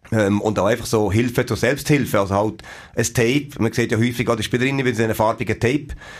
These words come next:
äh, um Kinesio-Tape. Das geht auch darum, dort zum Beispiel Spannung wegzunehmen oder Spannung aufzubauen. Das sieht man häufig so ums Knie herum. Das ist ja so, äh, die Muskulatur vom Oberschenkel, die über das Knie zieht. Und bei der Sportart, Sportsportart, im Volleyball natürlich klassisch viel Zug drauf ist.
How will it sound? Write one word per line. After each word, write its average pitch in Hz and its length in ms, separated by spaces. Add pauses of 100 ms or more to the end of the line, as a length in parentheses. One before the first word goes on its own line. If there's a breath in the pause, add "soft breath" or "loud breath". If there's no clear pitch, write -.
(160 loud breath)
äh, 127 220
um 131 160
Kinesio-Tape. 127 960 (380 loud breath)
Das - 160
geht 107 200
auch 117 80
darum, 120 240
dort 113 200
zum 113 80
Beispiel 101 180
Spannung 131 460
wegzunehmen 131 460
oder 104 100
Spannung 101 340 (100)
aufzubauen. 131 640 (280 loud breath)
Das - 100
sieht 120 160
man 110 120
häufig 107 180
so - 80
ums 98 160
Knie 123 200
herum. 120 420 (200 loud breath)
Das 104 100
ist 101 40
ja 110 60
so, 101 340
äh, 95 220
die 107 80
Muskulatur 113 480
vom 98 100
Oberschenkel, 123 480
die 117 80
über 95 100
das 90 100
Knie 139 240
zieht. 135 420 (260 loud breath)
Und 110 180
bei 113 60
der 104 80
Sportart, 110 300
Sportsportart, 107 480
im 98 80
Volleyball 107 300
natürlich 98 260
klassisch 107 440
viel 110 220
Zug 151 320
drauf 139 240
ist. 120 300